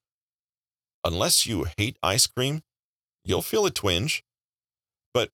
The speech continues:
what self-discipline helps you do is avoid the temptation. Pass the shop by without feeling the need to indulge. This is because self-discipline helps you control and direct yourself when there are clashing internal forces at work.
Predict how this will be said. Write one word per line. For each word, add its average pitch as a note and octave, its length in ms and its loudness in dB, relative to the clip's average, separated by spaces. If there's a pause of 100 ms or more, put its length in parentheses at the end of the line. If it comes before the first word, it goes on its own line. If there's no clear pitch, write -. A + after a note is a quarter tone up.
what G#2 220 2
self-discipline F#2 800 2
helps F#2 320 2
you D#2+ 100 -2
do F#2+ 460 0 (180)
is A2 160 4
avoid C3 380 2
the E2 60 -6
temptation. C#2 600 -2 (640)
Pass B2 280 2
the C3+ 100 2
shop - 380 2 (100)
by D2+ 280 2
without C#3 420 0
feeling G2+ 340 0
the D2 80 0
need D#2 300 -2
to D#2 120 0
indulge. D2 540 -2 (1120)
This D3+ 240 4
is B2 120 0
because G2+ 500 2 (240)
self-discipline A2 880 2
helps G2 320 2
you F2+ 200 -2
control G2 680 0
and G#2+ 160 0
direct G2+ 420 0
yourself D#2 520 2 (400)
when A2+ 180 2
there G#2+ 160 4
are F#2+ 200 2 (120)
clashing B2 580 0
internal G#2 380 2
forces F2 460 2
at F2 100 -2
work. E2 220 2